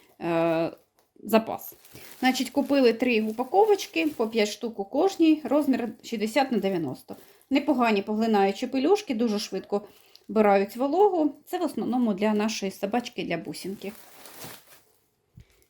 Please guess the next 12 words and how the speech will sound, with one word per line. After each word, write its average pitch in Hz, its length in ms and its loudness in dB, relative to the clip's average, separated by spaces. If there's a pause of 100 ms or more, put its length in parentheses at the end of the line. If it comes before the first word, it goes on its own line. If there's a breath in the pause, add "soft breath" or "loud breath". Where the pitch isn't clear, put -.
(120)
І 320 100 -4
також 311 380 4
по 285 160 -2
знижці 320 440 2
купили 285 380 0
упаковочку 240 760 -2
туалетного 208 540 0
паперу. 381 500 4 (640 soft breath)
Альбатрос 294 580 2
називається, 269 560 2
шістдесят 247 520 0
метрів. 220 500 0